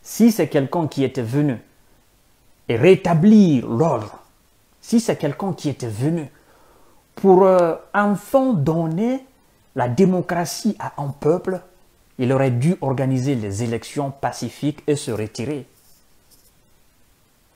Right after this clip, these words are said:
Mais vous savez, la naïveté de nos chefs d'État en Afrique, quand ils viennent à la tête de l'État, les Français et les Occidentaux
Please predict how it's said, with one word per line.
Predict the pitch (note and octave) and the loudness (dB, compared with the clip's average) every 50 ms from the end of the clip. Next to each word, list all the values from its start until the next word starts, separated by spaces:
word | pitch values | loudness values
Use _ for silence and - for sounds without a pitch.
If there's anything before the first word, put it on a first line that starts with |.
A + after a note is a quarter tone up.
| _ _ _ _ _ - | _ _ _ _ _ 0
Mais | D#3 F3 | 2 4
vous | G3+ G#3 G#3 | 4 4 2
savez, | - - A3 A3 C4+ C#4 C#4+ C4+ C4 - - _ _ _ _ _ - | 2 2 2 2 4 2 2 2 0 -4 -12 _ _ _ _ _ -6
la | - D3 C#3+ | -2 0 0
naïveté | D#3 E3+ F3 F3+ F3+ E3 F3+ F3 C#3+ G#3 A3+ F#3+ | 2 4 4 4 4 4 4 2 2 2 0 2
de | C#3 B2+ | 2 0
nos | C3 C3 | -2 -2
chefs | - - D3+ C#3 - | -2 -2 -4 -4 -4
d'État | B2 B2+ B2 - - C3+ C3+ - - | -2 -4 -4 -6 -6 -10 -10 -10 -10
en | A#2+ G#2 G#2+ | -10 -10 -10
Afrique, | G#2+ G#2+ - - A2+ B2 - - - _ _ _ _ _ _ _ _ _ _ _ _ _ _ _ _ - | -10 -10 -10 -10 -10 -10 -10 -14 -20 _ _ _ _ _ _ _ _ _ _ _ _ _ _ _ _ -4
quand | - A#3 B3+ B3+ A3+ - | -2 -2 0 0 -2 -2
ils | - C#3+ B2 | -2 -2 -2
viennent | A#2 A#2 C#3 D3+ F3+ F#3+ F#3 - - | 0 0 0 0 0 0 -2 -4 -6
à | C3+ | -6
la | C3 B2 B2 | -6 -6 -6
tête | B2 - D#3+ C#3+ - A#2+ G#2 | -6 -6 -8 -6 -6 -8 -8
de | G#2 G#2 | -6 -6
l'État, | G2 F#2+ G#2+ A#2 - - C3 - - - - _ _ _ _ _ _ _ _ _ _ _ _ _ _ _ _ _ _ _ _ _ _ _ _ _ - | -6 -6 -8 -8 -8 -10 -12 -12 -14 -16 -18 _ _ _ _ _ _ _ _ _ _ _ _ _ _ _ _ _ _ _ _ _ _ _ _ _ 0
les | B2+ D#3+ E3 | 2 2 2
Français | - - F#3 G3 G3+ F#3+ - - B3 A#3+ - | 2 0 0 0 0 0 0 -2 -2 -2 -2
et | - E3+ | -4 -4
les | D#3+ D#3 C#3 A#2+ C#3 | -2 -2 -2 -2 -4
Occidentaux | C3+ - D3 B2+ A#2 A#2+ A#2+ A2+ - - D#3 G3 - | -4 -4 -4 -4 -4 -4 -8 -8 -6 -6 -6 -6 -8